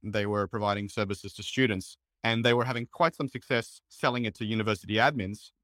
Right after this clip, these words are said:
but the end users, the students, didn't want to use it. And they're just n-, never gonna succeed that way. You have to look through the customer to the end user.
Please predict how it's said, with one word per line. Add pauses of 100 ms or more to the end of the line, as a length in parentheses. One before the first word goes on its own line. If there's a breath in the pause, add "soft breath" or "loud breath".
(100)
but
the
end
users,
the
students, (100)
didn't
want
to
use
it. (260)
And
they're
just
n-,
never
gonna
succeed
that
way.
You
have
to
look
through
the
customer
to
the
end
user.